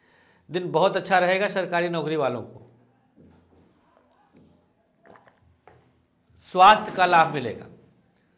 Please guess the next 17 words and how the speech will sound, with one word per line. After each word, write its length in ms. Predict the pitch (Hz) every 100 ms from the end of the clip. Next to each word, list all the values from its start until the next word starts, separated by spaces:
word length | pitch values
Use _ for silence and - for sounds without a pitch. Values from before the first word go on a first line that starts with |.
| _ _ -
रुके 240 | 117 135
कार्य 320 | 127 131 160
आपके 260 | 175 170 175
बनेंगे, 400 | 160 165 165 - - _ _ _ _ _ -
कुछ 140 | 220
विशेष 480 | 180 190 208 226 220
उन्नति 500 | 185 - 156 170 185
के 140 | 175 180
संकेत 420 | 175 151 170 156
दिखाई 320 | 143 135 135
देते 260 | 123 90 -
हैं। 180 | - _ _ _ _ _ _ _ _ _ _ _ _ _ _ _ _ -
वृश्चिक 320 | 196 202 214
राशि, 320 | 160 104 - - - _ _ _ _ _ _ _ _ _ _ _ _ _ _ _ _ _ _ _ _ _ _ _ _ _ _ _ _ _ _ _ _ _ _ _ _ _ _ _ _ _ -
आज 360 | 156 208 208 -
आपके 460 | 143 170 190 - 185
लिए 280 | 151 143